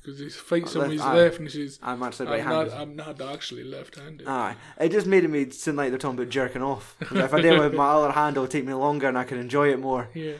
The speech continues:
Speaker 2: Whereas if I do it with my normal hand, it'll be over too soon. <laughs>
Speaker 1: No.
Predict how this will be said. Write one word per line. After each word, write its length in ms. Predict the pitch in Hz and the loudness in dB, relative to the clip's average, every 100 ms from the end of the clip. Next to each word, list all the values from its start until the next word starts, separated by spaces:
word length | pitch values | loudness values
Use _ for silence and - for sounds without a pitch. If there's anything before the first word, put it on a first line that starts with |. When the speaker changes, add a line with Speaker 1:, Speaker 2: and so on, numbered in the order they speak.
| - | -6
Speaker 2:
Whereas 180 | 139 135 | -2 -2
if 100 | 131 | -2
I 40 | |
do 100 | 131 151 | 0 2
it 20 | |
with 80 | 135 | 2
my 100 | 131 | 2
normal 380 | 156 160 143 131 | 4 4 4 0
hand, 340 | 135 135 123 | 0 0 -4
it'll 180 | 120 131 | -6 -2
be 100 | 135 | 2
over 220 | 143 139 | 4 2
too 200 | 139 143 | 0 -4
soon. 340 | 135 151 139 123 | -2 0 -2 -4
<laughs> 40 | |
Speaker 1:
No. 160 | 147 127 | -8 -8